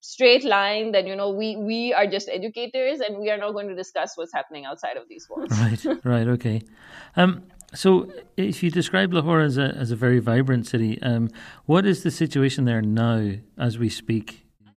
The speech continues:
Speaker 1: I mean, like, it's a, it's a very dead city right now. They've put up barriers everywhere, and, uh, so they've, uh, they've made a map of Lahore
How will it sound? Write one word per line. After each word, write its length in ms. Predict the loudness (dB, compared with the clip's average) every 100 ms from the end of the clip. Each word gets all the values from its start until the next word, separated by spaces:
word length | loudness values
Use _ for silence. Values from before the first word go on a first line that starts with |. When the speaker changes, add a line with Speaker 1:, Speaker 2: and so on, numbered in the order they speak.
| _ _ _ -4
Speaker 1:
I 100 | -2
mean, 140 | 0 4
like, 160 | 2
it's 160 | 2 2
a, 200 | 4 4
it's 160 | 0 -4
a 100 | 4
very 1040 | 6 6 2 -2 -4 -8 -10 -10 -10 -12 _ _ _ _ -14 -10 -8 2
dead 360 | 6 8 6 2
city 440 | -4 -4 -4 -2
right 280 | 0 0 0
now. 380 | -6 -6 -6 -4
They've 220 | -6 -6
put 140 | 0
up 180 | 0 2
barriers 500 | 2 2 2 0 0
everywhere, 1000 | -2 0 -2 0 0 2 0 0 0 0 0
and, 460 | 0 0 -2 -4 -2
uh, 260 | -2 -2 -4
so 300 | -2 0 2
they've, 300 | 2 0 -4
uh, 760 | 2 4 4 4 4 4 2 0
they've 140 | -4
made 200 | -2 -2
a 40 | -2
map 440 | 0 2 2 0 -6 _ _ -6
of 140 | -4
Lahore 500 | -2 -2 -2 -2 -6